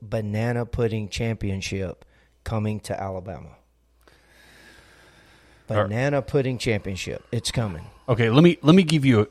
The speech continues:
Speaker 2: let me give you a quick rundown. If there's any of them that you're curious about, just let me know, and I'll give you the quantity.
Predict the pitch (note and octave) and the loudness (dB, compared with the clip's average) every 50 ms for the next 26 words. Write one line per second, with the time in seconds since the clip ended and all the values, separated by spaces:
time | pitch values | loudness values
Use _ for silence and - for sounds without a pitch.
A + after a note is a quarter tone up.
0 | - - A#2 D3+ D#3+ C#3 C#3 C#3 B2+ A#2+ G#2 F#2 - - - B2+ A#2 G2+ - - | -2 2 4 4 4 4 2 2 2 2 2 0 -2 0 2 2 2 2 -2 -8
1 | - - G2+ A2 A2+ A2+ G#2 G2 F#2 G2+ - A2 A2 - A#2+ G2+ G#2 B2 B2 B2+ | -6 0 2 2 4 4 4 2 0 0 -2 -4 -2 0 0 2 4 4 4 6
2 | A#2+ A2 G2+ G#2+ G#2 G2+ G2 - F2+ F#2+ F2+ - - - A2 G2+ G2 F#2 F2 E2 | 6 4 4 4 2 0 -2 -2 -2 -4 -4 -4 -6 -4 -2 -2 0 0 0 -2
3 | - G2+ F2 F#2 E2+ D#2 - F2 E2 - - - - G#2 G2+ - G2 F#2 F2+ F#2+ | -2 -2 0 0 0 0 -2 -4 -6 -6 -8 -6 -4 -4 -2 -2 0 0 0 0
4 | G2 F#2 E2+ E2+ F2+ F2+ F2 F2 E2+ E2+ D#2 D2+ - - F#2+ F2 F2+ F#2 F2+ E2+ | 0 0 -2 -2 -2 -2 -2 -2 -2 -2 -4 -4 -4 -4 -2 0 0 0 0 -2
5 | D#2+ D2+ D#2+ | -4 -6 -8